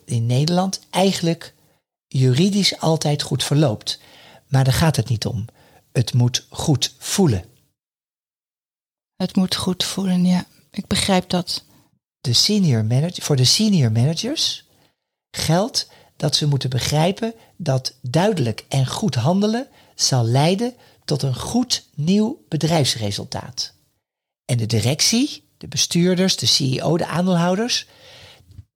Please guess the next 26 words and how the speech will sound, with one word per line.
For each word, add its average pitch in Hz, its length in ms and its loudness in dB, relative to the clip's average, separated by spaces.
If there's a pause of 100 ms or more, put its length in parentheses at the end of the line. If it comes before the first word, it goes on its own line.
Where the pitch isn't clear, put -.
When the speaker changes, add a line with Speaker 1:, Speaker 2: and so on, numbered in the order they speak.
(120)
Speaker 1:
de 113 180 -6
directie 117 500 0
moet 107 180 0
weten 202 480 0 (460)
dat 147 460 -4
omtrekkende 175 800 0
bewegingen 190 640 0 (360)
zullen 113 440 0
leiden 208 400 0 (200)
tot - 340 -6
veel 311 800 -2
hogere 202 640 -2 (140)
kosten. - 420 -4 (1500)
Speaker 2:
En 233 300 2
hoe 202 140 2
moet 185 180 4
het - 160 -4
verder 175 280 -2
met 190 180 -4
de 196 100 -8
ontslagen 247 680 -6
werknemer? 170 800 -6 (760)
Speaker 1:
Ik - 120 -6
kan 117 200 2
je 104 100 2
zeggen, 170 420 0